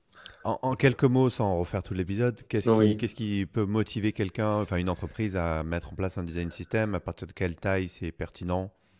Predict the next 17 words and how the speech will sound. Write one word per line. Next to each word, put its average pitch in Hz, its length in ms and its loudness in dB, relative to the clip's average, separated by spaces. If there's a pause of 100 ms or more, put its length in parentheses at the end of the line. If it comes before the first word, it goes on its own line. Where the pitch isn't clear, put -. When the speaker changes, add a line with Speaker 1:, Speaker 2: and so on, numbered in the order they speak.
(200)
Speaker 2:
Ouais, 98 400 0 (300)
c'est, - 280 -10
c'est 127 200 8
une 123 80 10
très 131 140 6
bonne 143 180 10
question. 139 520 6
En 113 140 10
fait, 131 400 8
c-, - 140 -6 (220)
pourquoi 131 380 12
est-ce 123 120 6
qu'on 120 140 6
crée - 180 4
un 117 100 6
design 110 340 4
system ? 135 380 2